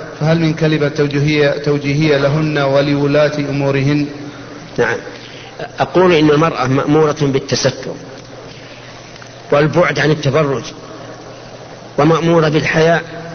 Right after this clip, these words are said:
Speaker 2: والحياء من الإيمان ومن خلق النساء، حتى إن من الأمثال المضروبة يقال للرجل الحي: "هذا أحيا من العذراء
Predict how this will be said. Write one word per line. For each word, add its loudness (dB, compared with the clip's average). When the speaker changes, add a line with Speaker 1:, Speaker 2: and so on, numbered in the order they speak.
Speaker 2:
والحياء 2
من 6
الإيمان 4
ومن 4
خلق 2
النساء، 2
حتى 0
إن 4
من 4
الأمثال 2
المضروبة 2
يقال 4
للرجل 4
الحي: 4
"هذا 2
أحيا 2
من 4
العذراء 2